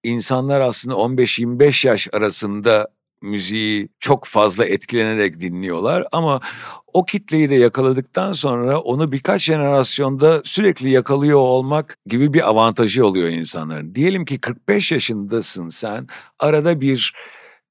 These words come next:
şarkı yapıyorsun. Onlar da hit olmuyor olursa eğer büyük bir kitleye ulaşmak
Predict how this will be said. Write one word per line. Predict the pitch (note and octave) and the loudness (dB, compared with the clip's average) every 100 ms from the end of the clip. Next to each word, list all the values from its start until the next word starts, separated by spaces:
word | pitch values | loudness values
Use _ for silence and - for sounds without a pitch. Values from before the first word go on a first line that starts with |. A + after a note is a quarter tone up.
| - | -4
şarkı | C3 A2+ G#2+ B2+ | 2 2 2 2
yapıyorsun. | G2+ G2+ E2+ - G#2 | 2 0 -4 -4 -6
Onlar | C3+ C#3+ F3+ F#3+ E3 | -4 -4 -2 -2 -2
da | |
hit | C3+ - - - | -2 -2 -4 -2
olmuyor | D3 E3+ D#3 B2 A2 G#2 - | 0 0 0 -2 0 0 -2
olursa | G2 A2+ F3 - F3+ B2+ | -4 -2 -4 -2 0 2
eğer | F#2+ G2+ C#3+ A#2+ | 2 0 -2 -2
büyük | G#2+ D#3+ - | -2 -2 -4
bir | |
kitleye | - A2+ - A2+ A2+ | -8 -10 -4 0 2
ulaşmak | A#2 A2 G2+ - D3+ | 0 -2 -4 -4 -6